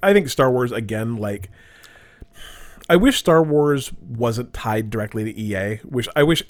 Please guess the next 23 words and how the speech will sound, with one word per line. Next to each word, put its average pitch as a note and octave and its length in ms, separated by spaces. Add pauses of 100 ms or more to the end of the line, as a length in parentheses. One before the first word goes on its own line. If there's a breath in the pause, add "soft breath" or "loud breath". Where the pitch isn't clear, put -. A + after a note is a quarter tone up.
anyone, A#2+ 500
I D3 60
wish A3 200
they F#3 120
were D#3 160
way B2 240
more B2 240
open G#2 280
with A2 80
that F#2+ 160
license, F#2+ 480
because A2 640 (1160)
when F3+ 200
they E3+ 120
did D3 540
kind D3 160
of C#3 140
open B2 260
licensing A#2+ 540
with A#2 120
the A#2 100
extended A2 320
universe, A2+ 360